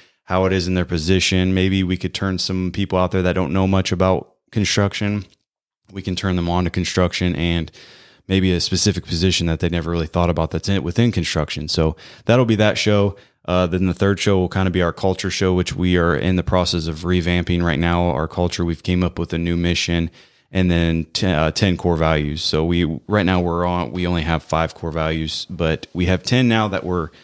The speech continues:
actually created by our employees. So we look forward to kinda diving into that a little deeper, helping people out, maybe some personal development for everybody. Uh, but yeah, that's, that's kinda what the three shows are gonna be broken down to.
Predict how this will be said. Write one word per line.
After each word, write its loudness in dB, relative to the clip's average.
actually 0
created -2
by 2
our 2
employees. -4
So 0
we 0
look 2
forward 2
to -2
kinda 2
diving 2
into 0
that 2
a -4
little 2
deeper, 0
helping 0
people -2
out, 2
maybe 2
some -2
personal 0
development 0
for -2
everybody. 0
Uh, -2
but -2
yeah, 2
that's, -2
that's -2
kinda 2
what 2
the 2
three 0
shows 2
are 2
gonna 0
be 0
broken 0
down 2
to. 0